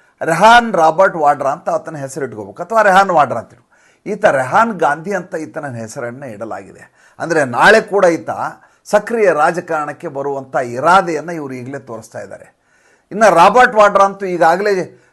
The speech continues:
ಎಲ್ಲ ರಾಜಕೀಯ ತಂತ್ರಗಾರಿಕೆಯನ್ನು ಮಾಡಿಕೊಂಡು, ತನಗೇನು ಬೇಕು ಎಲ್ಲ ವ್ಯವಸ್ಥೆಗಳನ್ನ ಕಬಳಿಸುವಂಥ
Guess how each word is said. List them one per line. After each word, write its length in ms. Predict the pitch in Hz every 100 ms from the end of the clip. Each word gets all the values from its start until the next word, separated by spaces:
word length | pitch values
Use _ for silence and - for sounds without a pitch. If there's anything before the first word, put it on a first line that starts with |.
| -
ಎಲ್ಲ 280 | 143 170 185
ರಾಜಕೀಯ 720 | 160 156 151 196 196 180 175 165 151 143 156
ತಂತ್ರಗಾರಿಕೆಯನ್ನು 840 | 160 175 156 156 151 151 156 151
ಮಾಡಿಕೊಂಡು, 480 | 143 147 - 151 180
ತನಗೇನು 460 | 185 147 143 151
ಬೇಕು 220 | 147 151 135
ಎಲ್ಲ 240 | 135 156 143 131 113 - _ _ -
ವ್ಯವಸ್ಥೆಗಳನ್ನ 680 | 135 151 - 135 135 139 170
ಕಬಳಿಸುವಂಥ 680 | 175 135 156 151 143 127